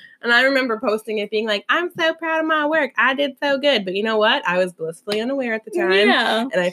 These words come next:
Speaker 1: faked
Speaker 2: I
Speaker 1: it
Speaker 2: mean,
Speaker 1: till I
Speaker 2: we were,
Speaker 1: made it.
Speaker 2: yeah, it was the beginning. So you're like, "Oh, I
Speaker 1: Mm-hmm.
Speaker 2: did this, and it's great."
Speaker 1: Mm-hmm. And you're allowed to be proud of your work, and it's allowed to look like shit. <laughs> Because how the fuck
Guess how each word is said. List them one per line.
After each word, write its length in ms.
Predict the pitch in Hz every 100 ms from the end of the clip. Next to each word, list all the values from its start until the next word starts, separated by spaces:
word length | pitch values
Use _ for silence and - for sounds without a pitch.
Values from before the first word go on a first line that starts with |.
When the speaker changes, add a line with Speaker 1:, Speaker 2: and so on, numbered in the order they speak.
| -
Speaker 1:
faked 160 | 175 247
Speaker 2:
I 40 |
Speaker 1:
it 40 | 370
Speaker 2:
mean, 160 | 370
Speaker 1:
till 100 | 359
I 100 | -
Speaker 2:
we 60 | 277
were, 40 |
Speaker 1:
made 240 | 214 175 175
it. 300 | 185 254 277
Speaker 2:
yeah, 420 | 359 320 233 220
it 20 |
was 140 | 240 -
the 100 | 269
beginning. 540 | 294 339 277 208 190
So 140 | -
you're 280 | 220 233 220
like, 240 | 226 240 233
"Oh, 40 |
I 220 | 302 349 339
Speaker 1:
Mm-hmm. 120 | 339
Speaker 2:
did 240 | 330 349 -
this, 420 | 226 214 220 -
and 220 | 240 262 240
it's 120 | -
great." 380 | - 208 254 226
Speaker 1:
Mm-hmm. 840 | 277 277 262 247 262 359 403 - - - 285
And 180 | 311
you're 160 | 339 349
allowed 360 | 359 240 247 -
to 100 | 349
be 120 | 349
proud 360 | 339 226 233
of 100 | 262
your 180 | 233 226
work, 480 | 202 247 226 147 -
and 140 | 220 226
it's 220 | 220 226
allowed 460 | 254 220 202 240 240
to 100 | 262
look 280 | 220 226 -
like 200 | 220 214
shit. 500 | - 269 247 147 -
<laughs> 80 | _
Because 440 | 294 277 277 277 294
how 300 | - 254 330
the 140 | 381 -
fuck 220 | 220 233